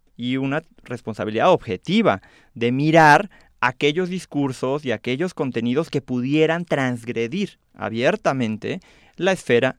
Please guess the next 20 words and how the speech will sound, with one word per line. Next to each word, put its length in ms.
de, 440
eh, 320
ejercicio 480
de 60
derechos. 340
Ahí 240
hay 140
una 160
responsabilidad 760
importante. 640
La 180
pregunta 720
es, 380
y 100
yo 180
creo 160
que 80
aquí 220
sí, 460
eh, 800